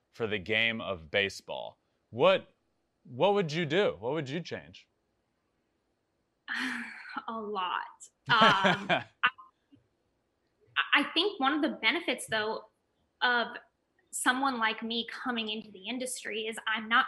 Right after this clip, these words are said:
Speaker 2: clouded by this tradition. I didn't grow up with it. I don't know your tradition. I don't, this isn't, I, I wasn't, you know, brought up in the sport of baseball. So all of these things, these unwritten rules, things like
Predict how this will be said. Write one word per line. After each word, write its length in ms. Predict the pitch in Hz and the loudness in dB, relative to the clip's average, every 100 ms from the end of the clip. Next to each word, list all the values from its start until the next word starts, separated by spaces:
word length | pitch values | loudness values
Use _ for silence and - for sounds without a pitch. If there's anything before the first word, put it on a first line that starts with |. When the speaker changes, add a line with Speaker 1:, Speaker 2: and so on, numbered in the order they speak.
| - | 0
Speaker 2:
clouded 420 | 226 240 240 202 | 2 2 2 -2
by 180 | 208 214 | -2 -2
this 180 | 214 - | -4 -10
tradition. 560 | - - - - - _ _ - | -8 -10 -10 -16 -18 _ _ 2
I 220 | 233 233 214 | 2 2 0
didn't 220 | 277 262 | 0 2
grow 220 | 247 220 | 0 4
up 140 | 254 254 | 2 2
with 100 | 220 | -8
it. 100 | - - | -6 -2
I 140 | 233 226 _ - | 0 -2 _ -2
don't 200 | 294 277 | 0 0
know 80 | 233 | -4
your 100 | 196 | -6
tradition. 480 | - - - - - _ _ _ _ | -10 -8 -8 -10 -12 _ _ _ _
I 240 | 214 226 247 | -6 -2 0
don't, 200 | 247 240 - - - | 0 -2 -10 -20 -2
this 160 | 254 247 | 2 2
isn't, 380 | 262 254 247 - _ _ _ _ - - | 0 0 -2 -4 _ _ _ _ -10 0
I, 200 | 269 208 - - _ - | 2 2 -6 -20 _ 2
I 180 | 233 247 | 6 6
wasn't, 640 | 226 240 240 247 233 - | 6 4 4 2 0 -2
you 140 | 254 214 | -4 -2
know, 340 | 185 196 208 - - | -2 -2 -4 -6 -8
brought 460 | 233 226 233 226 - | -2 2 4 4 4
up 220 | 240 226 240 - | 4 4 0 -6
in 440 | 233 226 226 220 202 | -4 -4 -4 -6 -6
the 220 | 214 202 202 | -2 -2 -2
sport 500 | - - 226 214 - 190 | -6 -4 -2 -2 -4 -4
of 200 | 196 190 | -4 -2
baseball. 500 | 233 - - - - - - | -2 -2 -6 -10 -12 -12 -14
So 240 | - 262 214 - | -6 -4 0 2
all 240 | 311 381 | 4 2
of 80 | 330 | 0
these 240 | 254 - | -2 -4
things, 300 | - 214 214 | -6 -6 -8
these 180 | 190 196 | -16 -8
unwritten 540 | 220 214 214 - 226 233 | -6 -6 -8 -12 -12 -6
rules, 380 | 320 311 277 277 | -2 0 0 -2
things 200 | 254 247 | -6 -4
like 160 | 233 | -4